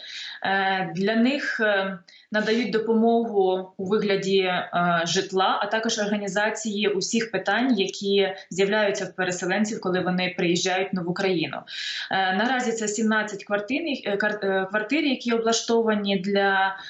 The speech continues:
е, українців. Е, також роблять записи до лікарів, супроводжують, перекладають, тобто все, що необхідно для людей, які проживають в новій країні без знання мови. Також були ор-, організовані курси німецької мови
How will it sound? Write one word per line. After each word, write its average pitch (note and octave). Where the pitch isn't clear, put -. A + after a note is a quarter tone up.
е, F3+
українців. G3
Е, F#3
також A#3
роблять F#3+
записи G#3
до F#3
лікарів, G3
супроводжують, F#3+
перекладають, F#3+
тобто G3
все, A3
що G#3+
необхідно G3
для F3+
людей, F#3+
які G3
проживають G#3
в G3+
новій G3+
країні G#3+
без F3+
знання F#3+
мови. E3+
Також B3+
були A3+
ор-, A3+
організовані G#3+
курси G#3+
німецької F#3
мови C#4